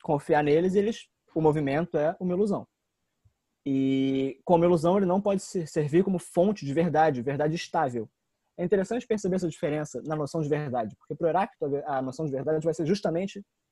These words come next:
a transformação. E Parmênides vai tomar a verdade como uma coisa estável, ou seja,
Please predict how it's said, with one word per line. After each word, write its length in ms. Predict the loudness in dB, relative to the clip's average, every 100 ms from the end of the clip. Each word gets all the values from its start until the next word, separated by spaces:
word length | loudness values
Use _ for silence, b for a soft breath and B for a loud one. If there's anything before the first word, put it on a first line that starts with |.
| _
a 140 | 0
transformação. 680 | 2 -2 0 -2 -2 -6 -14 _ _ _ _ _ _ _ _ _ _ -10
E 80 | -4
Parmênides 520 | -2 0 2 2 2
vai 100 | -2
tomar 160 | -2
a 20 | -2
verdade 260 | 0 0
como 140 | 0 -4
uma 180 | -2
coisa 300 | 2 2 2 -4
estável, 520 | -14 2 2 2 -2
ou 140 | -6 -4
seja, 160 | -6